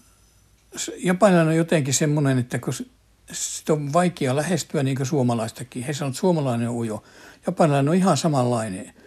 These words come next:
Mutta sitten kun siihen tutustuu, niin sitten, sitten saa ihan parhaa ystävää ja se on, se on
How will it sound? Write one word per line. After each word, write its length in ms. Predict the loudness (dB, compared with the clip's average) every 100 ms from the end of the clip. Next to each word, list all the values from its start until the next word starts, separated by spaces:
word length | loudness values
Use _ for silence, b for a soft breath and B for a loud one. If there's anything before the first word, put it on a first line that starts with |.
| B B B
Mutta 180 | -8 -4
sitten 340 | -2 -2 -2
kun 120 | -2 0
siihen 280 | 0 -2
tutustuu, 800 | -2 -4 -2 -2 -4 -6 -6 -8 _
niin 120 | -10 -4
sitten, 320 | -4 -4 -10
sitten 300 | -10 -10 -10
saa 160 | -6
ihan 280 | -4 -4 -4
parhaa 400 | -2 -4 -4 -6
ystävää 480 | -6 -8 -8 -8 -6
ja 80 | -6
se 140 | -6
on, 140 | -6 -6
se 120 | -6
on 160 | -6